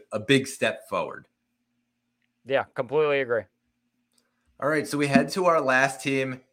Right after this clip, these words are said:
Speaker 1: the Minnesota Vikings. Last week, we spoke about the running back situation with Dalvin and Alexander Mattison, but let's talk more about the pass catchers that they have.
Speaker 2: Yeah, uh, and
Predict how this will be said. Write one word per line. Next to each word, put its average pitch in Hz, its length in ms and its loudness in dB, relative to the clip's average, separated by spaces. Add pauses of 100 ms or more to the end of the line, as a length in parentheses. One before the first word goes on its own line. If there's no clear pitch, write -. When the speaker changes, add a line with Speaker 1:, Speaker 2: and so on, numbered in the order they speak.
Speaker 1:
the 127 160 2
Minnesota 139 680 0
Vikings. 110 760 2 (300)
Last 139 320 0
week, 131 240 -4
we 117 140 -6
spoke 135 440 2
about 117 280 2
the 107 100 -4
running 110 380 -2
back 107 220 2
situation 101 680 -6
with 101 220 -8
Dalvin 131 600 2 (140)
and 101 200 -12
Alexander 101 640 0
Mattison, 135 800 2 (640)
but 123 180 -4
let's 139 260 -2
talk 131 220 2
more 120 180 2
about 104 280 2
the 92 80 -12
pass 104 280 0
catchers 90 520 -4 (240)
that 92 160 -12
they 87 120 -6
have. 85 280 -6 (1200)
Speaker 2:
Yeah, 147 200 2 (140)
uh, 131 60 -2
and 131 540 0